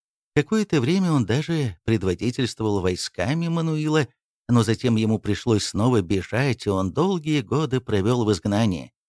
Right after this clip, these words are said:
В Евангелиях это описано как скитание Христа. Андроник Христос побывал во многих странах Азии,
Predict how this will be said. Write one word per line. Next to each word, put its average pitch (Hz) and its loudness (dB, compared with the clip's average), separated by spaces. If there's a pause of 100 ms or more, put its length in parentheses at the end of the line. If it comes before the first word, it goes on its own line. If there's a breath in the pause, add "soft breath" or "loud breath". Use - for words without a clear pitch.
(520)
В 101 0
Евангелиях 120 2
это 120 0
описано 113 0
как 110 -2
скитание 107 0
Христа. 95 -6 (840)
Андроник 185 4
Христос 175 -2
побывал 147 0
во 135 2
многих 160 0
странах 160 -4
Азии, 127 -2